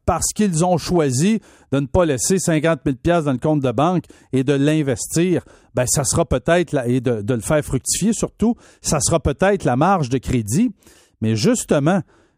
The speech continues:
que t'aies de l'argent dans le compte de banque et tu te serves de la marge de crédit ou que t'aies pas d'argent dans le compte de banque et que tu te serves de la marge de crédit, honnête, tu te sers du crédit. Et c'est ce crédit-là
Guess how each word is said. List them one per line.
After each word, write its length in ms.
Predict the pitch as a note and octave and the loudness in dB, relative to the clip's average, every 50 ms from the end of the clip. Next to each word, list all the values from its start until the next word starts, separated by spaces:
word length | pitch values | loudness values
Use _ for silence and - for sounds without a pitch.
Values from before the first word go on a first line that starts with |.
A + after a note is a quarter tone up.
| _ _ _ - | _ _ _ -4
que 80 | D#3 | -4
t'aies 260 | D3 - - A3+ B3 A3 | -2 0 0 -2 0 2
de 60 | A3+ | 0
l'argent 320 | F3 C#3 B2+ D3+ G3+ A3+ | 0 0 0 0 0 2
dans 80 | G#3 F3 | 2 0
le 80 | D3 | 0
compte 240 | - - E3+ F3 E3+ | 0 0 -2 0 0
de 100 | D3+ C#3 | 0 -2
banque 380 | A#2+ A#2 D#3 G3 A3+ G#3 - C#3+ | 0 0 0 0 0 0 -2 -4
et 80 | A#2+ | -4
tu 100 | - - | -4 -8
te 80 | - - | -14 -12
serves 460 | - - - - F#3+ F#3 F#3+ F#3 D3+ | -12 -8 -6 -2 0 0 0 0 0
de 40 | C#3+ | -2
la 80 | C#3 B2+ | 0 0
marge 220 | D3 D#3+ E3 C#3 | 2 0 0 0
de 80 | C3 C3 | -2 -4
crédit 380 | - - A#2 A#2+ G#2 B2 G#3 | -4 -2 -4 -4 -2 0 0
ou 80 | A#3 F#3 | -2 -2
que 80 | - | -2
t'aies 120 | - D#3 B2+ | -4 -4 -2
pas 200 | - - A3 F#3+ | 0 0 0 2
d'argent 340 | F3+ C3+ A#2 A#2 D3+ F3+ F#3 | 0 0 0 0 0 2 2
dans 80 | E3+ | 2
le 80 | C3+ A#2 | 0 0
compte 200 | - D3+ D3+ C3+ | 0 0 0 0
de 80 | A#2+ | 0
banque 360 | G#2 A2 D3 F#3 F#3+ - - D#3 | 0 0 0 -2 -2 -4 -4 -6
et 60 | B2+ | -2
que 120 | - D3 | -2 -2
tu 220 | C3 - - - - | -4 -2 -6 -8 -4
te 60 | - | -2
serves 260 | - A3 A3+ G#3+ F3 | 0 2 2 2 2
de 60 | C#3+ | 0
la 100 | C#3+ C3 | 0 0
marge 240 | C3+ D3 D#3+ D3 B2+ | 2 2 0 0 0
de 80 | B2+ A#2 | -2 -4
crédit, 480 | - - A2+ G#2 F#2+ G#2+ D3+ G#3+ A3 - - - _ - - - | -2 -2 -4 -2 0 0 0 0 0 -2 -8 -20 _ -10 0 2
honnête, 560 | G#3 A3 G3+ D#3+ E3 F#3 A#3 - _ _ - _ _ _ _ _ - | 4 4 4 2 2 0 0 0 _ _ -20 _ _ _ _ _ -4
tu 240 | - - - B3+ - | -2 0 0 0 2
te 120 | - D3 | 0 -2
sers 420 | - - - G3+ G#3 G#3+ G#3 E3 A#2+ | -2 0 0 2 2 2 2 0 -2
du 180 | F#2+ - A#2 - _ - | -6 -8 -10 -10 _ -4
crédit. 540 | - G3 F3+ G#3+ A3 F3+ B2+ A#2 C3+ A#2+ - _ _ _ _ _ _ _ _ _ - | -4 0 0 2 0 0 0 0 -2 -2 -2 _ _ _ _ _ _ _ _ _ 0
Et 160 | E3 F3+ G3 G3 | 0 2 2 2
c'est 360 | - - - - C4+ C4+ C4+ | 2 2 2 2 2 2 2
ce 220 | - - - - D3+ | 0 0 -2 -2 -2
crédit-là 1000 | B2+ _ - - F#3+ F3+ A#3+ B3+ A#3+ F3 C3 C3 D#3 D#3+ D3 C3+ C#3 E3 G#3+ | -4 _ -2 -2 0 2 2 0 0 0 0 -2 0 2 2 2 2 2 0